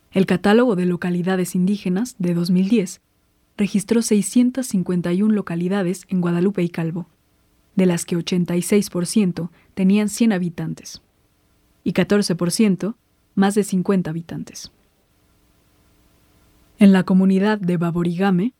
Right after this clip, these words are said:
la más grande del municipio, a mil novecientos setenta y ocho metros sobre el nivel del mar, recuerdan que conocieron a Sabirra hace dieciocho años, cuando ella y su hermano Miguel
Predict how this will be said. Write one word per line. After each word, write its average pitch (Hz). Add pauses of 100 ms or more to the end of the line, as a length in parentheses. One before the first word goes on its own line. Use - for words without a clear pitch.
(240)
la 175
más 185
grande 190
del 175
municipio, 180 (520)
a 190
mil 233
novecientos 214
setenta 170
y 185
ocho 196
metros 180
sobre 175
el 175
nivel 185
del 180
mar, 196 (520)
recuerdan 226
que 185
conocieron 180
a 175
Sabirra 175 (280)
hace 190
dieciocho 180
años, 170 (540)
cuando 180
ella 190
y 170
su 175
hermano 190
Miguel 185